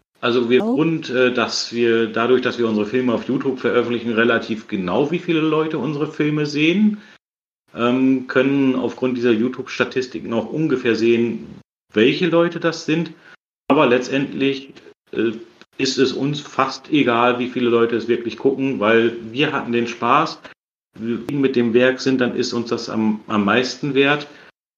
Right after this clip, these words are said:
Speaker 1: Und ich kann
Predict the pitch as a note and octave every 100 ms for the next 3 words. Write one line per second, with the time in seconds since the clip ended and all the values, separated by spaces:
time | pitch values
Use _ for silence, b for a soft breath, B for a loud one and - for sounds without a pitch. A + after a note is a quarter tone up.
0 | _ - C3 C3+ C3+ - - b _ _
1 | _ _ _ _ _ _ - C3 C3 D3+
2 | D3+ D3 B2+